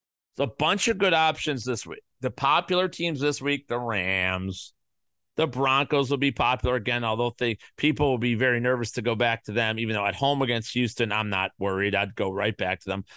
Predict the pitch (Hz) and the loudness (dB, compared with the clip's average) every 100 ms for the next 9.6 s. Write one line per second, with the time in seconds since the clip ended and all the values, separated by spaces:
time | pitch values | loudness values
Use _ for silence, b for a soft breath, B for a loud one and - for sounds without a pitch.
0 | B 123 151 143 110 120 151 170 180 175 | B -4 2 2 2 2 2 4 2 2
1 | 123 127 - 104 113 156 175 127 95 120 | -2 -2 0 0 2 4 2 0 -2 -4
2 | 107 110 110 107 104 101 b b b _ | -2 -2 0 0 0 -2 b b b _
3 | - 113 127 139 151 202 190 196 170 185 | -4 -2 -2 2 2 2 2 0 2 2
4 | 165 123 151 143 131 120 123 143 143 135 | 2 0 -2 0 0 2 2 0 0 -2
5 | 120 113 107 107 127 123 104 85 82 90 | -2 0 0 2 4 4 2 0 -2 -6
6 | 92 _ _ _ _ _ _ _ _ _ | -8 _ _ _ _ _ _ _ _ _
7 | _ _ _ _ _ _ 104 101 135 160 | _ _ _ _ _ _ -6 2 4 4
8 | 151 160 156 - 165 151 147 160 156 147 | 2 2 0 -2 0 0 0 2 0 2
9 | 156 170 120 95 92 92 | 2 4 2 2 0 -4